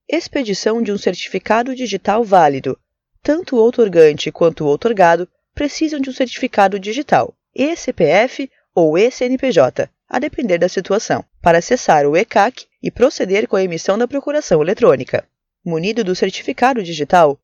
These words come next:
o outorgante precisa fazer login no portal ecac. Dentro do sistema,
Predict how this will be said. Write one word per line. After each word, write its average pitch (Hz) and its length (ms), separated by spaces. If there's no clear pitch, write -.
o 170 120
outorgante 214 600
precisa 196 400
fazer 170 380
login 226 360
no 254 140
portal 262 520
ecac. 196 520
Dentro 202 320
do 156 140
sistema, 175 500